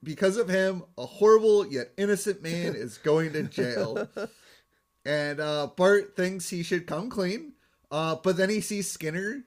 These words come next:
Speaker 1: you know, walk by him, and he daydreams Skinner sentencing Bart to a lifetime of hard labor in the cafeteria for skipping class.
Speaker 2: So
Speaker 1: That
Speaker 2: wouldn't
Speaker 1: seems
Speaker 2: you
Speaker 1: a
Speaker 2: have
Speaker 1: little
Speaker 2: to,
Speaker 1: harsh.
Speaker 2: but wouldn't you have to be, like, hired by the school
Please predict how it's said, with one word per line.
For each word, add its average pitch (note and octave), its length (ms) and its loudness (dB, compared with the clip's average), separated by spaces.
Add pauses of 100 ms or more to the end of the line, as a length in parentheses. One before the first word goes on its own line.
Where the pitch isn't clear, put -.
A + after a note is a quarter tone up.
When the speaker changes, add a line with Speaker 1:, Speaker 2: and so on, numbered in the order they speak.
Speaker 1:
you D3 120 -6
know, D3 140 0
walk C#3+ 340 -2
by C3+ 220 -6
him, D3 180 -4
and C#3 100 -8
he C3+ 100 -8
daydreams D3+ 680 -6
Skinner D3+ 600 -8
sentencing E3+ 760 -6
Bart D#3+ 420 -2 (280)
to C#3+ 140 0
a C3+ 40 0
lifetime A3 600 -4
of - 140 -14
hard G#3+ 340 2
labor F#3+ 320 4
in C3 140 -8
the F#2+ 80 -14
cafeteria D#3+ 800 -6
for B2+ 200 -16
skipping D3 500 -10
class. A#2+ 600 -8 (320)
Speaker 2:
So A3 180 0
Speaker 1:
That D#3+ 140 0
Speaker 2:
wouldn't A3 200 0
Speaker 1:
seems F#3+ 120 0
Speaker 2:
you F#3 60 6
Speaker 1:
a E3 60 2
Speaker 2:
have E3+ 160 4
Speaker 1:
little D#3 140 2
Speaker 2:
to, - 40 -2
Speaker 1:
harsh. A2 200 -2 (240)
Speaker 2:
but G3+ 100 -4
wouldn't C#4 220 -4
you G4+ 80 0
have G4+ 200 -4
to A#3 80 -10
be, A3 200 -8
like, F3 420 0 (240)
hired F#3+ 840 -6 (400)
by D3 160 -2
the D3+ 120 -8
school F3+ 840 -6